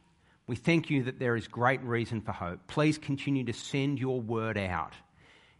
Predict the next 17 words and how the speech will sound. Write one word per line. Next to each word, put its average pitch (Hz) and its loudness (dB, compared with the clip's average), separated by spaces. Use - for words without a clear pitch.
into 113 2
our 107 4
society. 95 0
Please 143 0
continue 139 0
to 110 -4
judge 131 4
evil, 127 0
both 120 2
now 127 2
and 117 -2
on 113 -2
the 107 -2
last 107 2
day. 78 -4
Father, 120 4
please 160 4